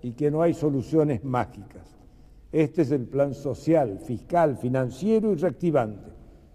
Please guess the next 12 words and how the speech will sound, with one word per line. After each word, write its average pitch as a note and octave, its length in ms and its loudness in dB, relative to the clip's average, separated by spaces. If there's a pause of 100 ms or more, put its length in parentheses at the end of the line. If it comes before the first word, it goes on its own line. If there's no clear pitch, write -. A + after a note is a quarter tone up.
(200)
Son F3 260 2
medidas E3 540 0
trabajadas, D3+ 880 -2
estudiadas F#3+ 840 0 (480)
y B2 120 -6
que D3 100 -6
impo-, B2 420 -8
y C3 140 -10
que C3+ 140 -2
incorporan E3 880 0 (460)
el C3 160 0
aporte F3 760 2